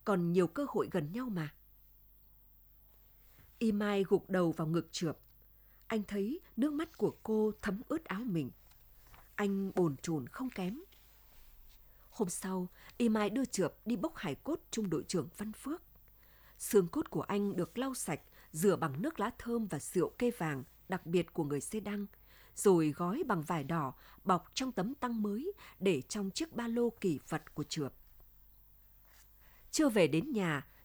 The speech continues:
Trượp đã đột ngột lên cơn sốt rét. Di chứng của những năm về trước ở Trường Sơn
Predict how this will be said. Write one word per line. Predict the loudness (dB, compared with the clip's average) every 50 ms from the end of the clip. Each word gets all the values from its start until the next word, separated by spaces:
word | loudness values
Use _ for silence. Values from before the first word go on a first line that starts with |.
| -6
Trượp | 0 4 4 4 4 4
đã | 0 0 2
đột | 2 2 0 0 0
ngột | 0 0 0 0 0 0
lên | -2 -2 -2
cơn | -2 -2 -2 -2
sốt | -4 -6 -8 -8
rét. | -8 -8 -8 -8 -8 -12 -20 -20 -20 -20 -20 -20 -20 -20 -20 -20 -20 -20 -12
Di | -2 2 2 2 4
chứng | 4 2 2 2 2 0 2
của | 4 4
những | 4 2 0 -2 -2
năm | -2 -2 -2
về | -2 -2 -4 -4
trước | -4 -4 -4 -4 -4 -4
ở | -6 -6 -6
Trường | -4 -2 -2 -2 -4 -6
Sơn | -8 -6 -2 -2 0 0 -2